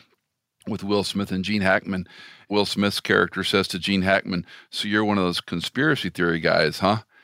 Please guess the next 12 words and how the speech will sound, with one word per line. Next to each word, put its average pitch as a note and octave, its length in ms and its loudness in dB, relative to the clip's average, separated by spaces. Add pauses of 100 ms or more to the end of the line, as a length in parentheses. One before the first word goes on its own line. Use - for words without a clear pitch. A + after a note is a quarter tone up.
(240)
And F2 120 0
Hackman F#2+ 300 2
goes, F2 220 -2
"No, G#2+ 340 6
I'm G2 160 2
more G#2 140 4
of G2 80 0
a F#2+ 40 2
s-, - 140 -4
conspirator." G2 1000 0
<laughs> - 40 -20 (2750)
And, C#3 120 2